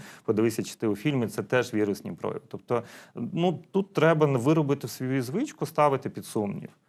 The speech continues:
Е, і краще перепитати. Якщо не знаєш, є сервіси, і в громадському секторі є сервіси, де можна звернутися і проконсультуватися, і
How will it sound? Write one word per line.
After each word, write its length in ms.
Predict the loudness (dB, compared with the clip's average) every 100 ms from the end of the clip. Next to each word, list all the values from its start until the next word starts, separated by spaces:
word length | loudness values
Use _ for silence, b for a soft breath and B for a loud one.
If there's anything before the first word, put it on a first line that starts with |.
| _ _ -4
Е, 260 | -2 0 -2 -2
і 220 | 0 0
краще 480 | 2 2 4 2 -2
перепитати. 640 | 0 0 0 0 0 2
Якщо 200 | -2 -2
не 640 | -2 0 0 2 2 0 0
знаєш, 640 | -4 -2 0 2 0 -4
є 360 | -10 -4 0 0
сервіси, 640 | 0 0 0 0 -4 -6
і 40 | -6
в 60 |
громадському 540 | -4 -2 -4 -4 -8 -4
секторі 480 | -4 -2 -2 -2
є 140 | -2 -2
сервіси, 420 | -2 -4 -4 -6
де 140 | -6
можна 280 | -4 -4 -6
звернутися 640 | -4 -4 -4 -4 -6 -8 -8
і 20 |
проконсультуватися, 1120 | -8 -8 -8 -8 -6 -4 -2 -2 -2 -10 -6
і 200 | -6 -6